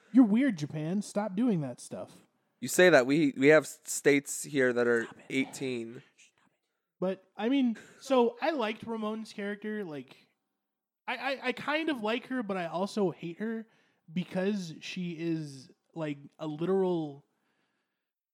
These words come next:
Speaker 1: like, troll. And she's like the, oh, God, what, what, what can I equate her to? She's like that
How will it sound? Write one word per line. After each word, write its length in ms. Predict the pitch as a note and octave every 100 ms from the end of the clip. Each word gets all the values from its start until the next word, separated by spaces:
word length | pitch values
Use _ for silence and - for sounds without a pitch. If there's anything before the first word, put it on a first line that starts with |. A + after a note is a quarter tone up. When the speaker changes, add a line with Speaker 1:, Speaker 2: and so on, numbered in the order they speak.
| _ _ _ -
Speaker 1:
like, 240 | G3 E3+
troll. 520 | - - E3+ A3+ D4 - - - - _ _ _ _ _ _ G3
And 560 | F#3+ F3 E3+ D#3 D#3 - _ _ _ _
she's 340 | - A#3 A3+
like 220 | A#3 A3+ -
the, 80 | A3+
oh, 320 | F#3+ F#3+ D#3+
God, 200 | F3 D3
what, 160 | E3 A#3+
what, 180 | A3 A#3
what 180 | A3 A#3
can 120 | A#3
I 120 | A3+
equate 320 | F3 - E3
her 120 | C#3+ C3+
to? 240 | - B2+
She's 240 | - G#3 A#3
like 240 | C#4 A3+
that 280 | A#3+ G#3